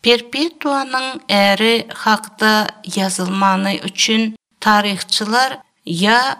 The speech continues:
өлен, я да иманы өчен ташлап китән дип тәкъмин итәләр. Перпетуа шәһәрен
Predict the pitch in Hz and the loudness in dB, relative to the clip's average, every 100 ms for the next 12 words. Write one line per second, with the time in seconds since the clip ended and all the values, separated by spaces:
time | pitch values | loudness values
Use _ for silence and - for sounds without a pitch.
0 | - 220 190 214 240 240 214 196 180 190 | -2 0 2 0 -2 -2 0 0 0 2
1 | 202 202 - _ 226 240 240 247 254 285 | 2 0 -4 _ -2 -2 2 0 2 -4
2 | 277 - 262 254 254 _ - 226 214 - | -4 -4 -4 -6 -10 _ -4 -2 0 -2
3 | 220 233 226 247 262 262 254 220 214 220 | -2 -4 -6 -8 -4 -6 -4 -2 0 -2
4 | - 208 185 - 180 180 185 190 196 196 | -4 -2 -2 -2 -2 -2 -2 -4 -2 -2
5 | 196 196 196 - - _ _ _ _ 220 | 0 0 0 -4 -18 _ _ _ _ 0
6 | 214 220 262 302 - 254 254 - 254 226 | 0 -2 -6 -6 -4 -2 2 2 2 2
7 | 233 226 240 | 2 2 -2